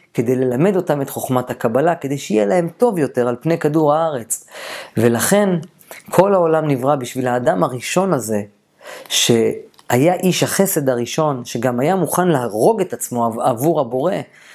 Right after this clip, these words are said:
זה אברהם אבינו. לכן כתוב בסוף מלאכת הבריאה, כתוב, "כי ביום עשות הש-, אדוני אלוהים ארץ ושמיים בהיברעם." כל השמיים וה-, כל הארץ והשמיים נבראו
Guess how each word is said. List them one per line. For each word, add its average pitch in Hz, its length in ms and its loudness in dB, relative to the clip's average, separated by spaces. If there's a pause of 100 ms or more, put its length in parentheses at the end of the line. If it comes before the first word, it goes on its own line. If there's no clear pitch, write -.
(260)
זה 127 220 2
אברהם 131 400 0
אבינו. 143 460 0 (280)
לכן 185 280 2
כתוב 147 460 0 (300)
בסוף 135 460 0
מלאכת 147 480 0
הבריאה, 185 440 0
כתוב, 175 360 0
"כי 143 100 -2
ביום 156 320 2
עשות 135 260 -2
הש-, 123 200 -2
אדוני 131 480 0
אלוהים 143 460 -2
ארץ 170 360 2
ושמיים 139 580 0 (380)
בהיברעם." 131 1300 0 (520)
כל 208 280 4
השמיים 156 500 0
וה-, 131 120 2
כל 208 240 0
הארץ 175 440 2
והשמיים 143 540 0
נבראו 131 540 0